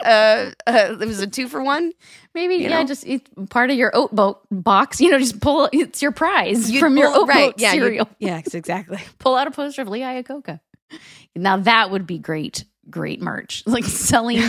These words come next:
Speaker 1: <laughs>
Speaker 2: boxes of oat boats with Lee Iacocca posters inside.
Speaker 1: Oh, yeah, I'm sure peop-, I would be lining up for it. <laughs> What the
Speaker 2: Sorry,
Speaker 1: That's some great, that
Speaker 2: I've
Speaker 1: is,
Speaker 2: had too
Speaker 1: that's
Speaker 2: much
Speaker 1: some
Speaker 2: time
Speaker 1: great
Speaker 2: off. I'm really slap happy.
Speaker 1: That's all right. I need to get away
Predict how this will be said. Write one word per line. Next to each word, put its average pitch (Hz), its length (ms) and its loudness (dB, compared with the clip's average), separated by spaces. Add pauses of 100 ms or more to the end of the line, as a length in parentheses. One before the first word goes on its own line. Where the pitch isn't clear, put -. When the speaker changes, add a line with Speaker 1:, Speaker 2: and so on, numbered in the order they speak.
(140)
Speaker 1:
<laughs> - 160 -18
Speaker 2:
boxes 202 380 2
of 226 100 0
oat 196 260 -2
boats 170 400 -6
with 170 200 -10
Lee 160 120 -10
Iacocca 151 680 -12 (280)
posters - 400 -12
inside. - 240 -14 (320)
Speaker 1:
Oh, - 140 6
yeah, 247 260 6
I'm 185 160 2
sure 208 260 -2
peop-, 208 220 0 (100)
I 196 140 4
would 185 200 2
be 175 120 2
lining 170 340 2
up 170 140 -2
for - 260 -2
it. - 180 -4
<laughs> 202 80 -6
What 285 220 -4
the - 220 -16 (1600)
Speaker 2:
Sorry, - 200 -6
Speaker 1:
That's 262 240 4
some 240 160 2
great, 185 240 4 (120)
that 196 140 6
Speaker 2:
I've 202 80 2
Speaker 1:
is, 208 60 2
Speaker 2:
had 415 120 2
too 190 80 2
Speaker 1:
that's 415 80 4
Speaker 2:
much 403 140 2
Speaker 1:
some 165 80 -6
Speaker 2:
time 294 220 2
Speaker 1:
great 247 80 2
Speaker 2:
off. 190 240 0
I'm 220 140 -4
really 202 240 -6
slap 170 320 -14
happy. 165 340 -18 (540)
Speaker 1:
That's 208 240 -6
all - 80 -4
right. - 280 -8
I - 80 -4
need 523 180 -6
to 494 100 -6
get 285 120 -4
away 220 460 -6